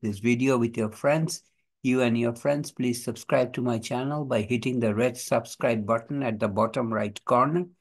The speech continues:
If you want to contact me by email, you can do so at S N underscore eight eight at hotmail dot com.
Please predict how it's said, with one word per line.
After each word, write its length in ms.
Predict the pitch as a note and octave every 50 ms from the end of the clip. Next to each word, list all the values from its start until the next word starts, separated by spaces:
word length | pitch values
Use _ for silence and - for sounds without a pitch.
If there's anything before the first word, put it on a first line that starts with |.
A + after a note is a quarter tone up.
| _ _ _ _ _ _ _ _ _ _
If 160 | B2 A#2+ -
you 80 | A#2 A2+
want 180 | A#2+ B2 A#2+ A#2
to 60 | A#2
contact 500 | A2+ - B2 B2 B2 B2 C#3 C3+ A#2+ B2
me 120 | B2+ B2
by 120 | A#2 A#2+ A2
email, 480 | G#2+ G2+ A2 A#2+ B2+ C3+ C#3+ C#3+ C#3
you 80 | B2+ A#2
can 220 | - B2 A2+ G#2+
do 180 | G#2 B2 A#2+ A#2
so 200 | A#2 - C3 A#2+
at 140 | A2+ A2 A2+
S 220 | A2+ A#2 - -
N 260 | D#3 C#3 C3+ B2 - -
underscore 760 | C#3+ C3+ B2+ A#2 A2+ A2+ - - - - A#2 A2+ A2+ A2 - -
eight 260 | A#2+ A#2+ A#2 A2+ A#2+
eight 260 | A2+ A2 G#2+ - - _ _ _ -
at 300 | A#2+ A#2 A2 G#2+ - - _ _ _ _ _
hotmail 520 | B2 A#2 A#2 - A#2 A#2 B2 A#2+ A2 A2 - _ _ _ _ _ _ - A2+
dot 260 | G#2+ G#2+ G#2 - -
com. 300 | - - G#2+ G#2 G2+